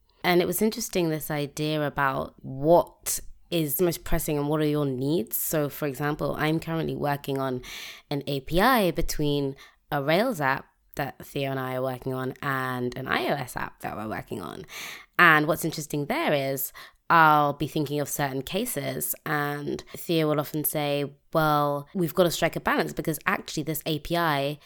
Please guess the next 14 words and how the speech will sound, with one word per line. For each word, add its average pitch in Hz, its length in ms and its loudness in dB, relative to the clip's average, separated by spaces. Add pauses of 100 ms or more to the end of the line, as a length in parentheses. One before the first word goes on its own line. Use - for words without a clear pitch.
(140)
at 165 140 -2
least 165 260 -4
definitely 156 380 -4
for 143 140 -6
now, 160 360 2
is 139 220 -6
only 156 180 2
used 139 260 -4
internally. 139 600 -4
It's 139 100 -10
only 151 240 -2
used 131 300 -6
by 135 260 -4
us - 420 0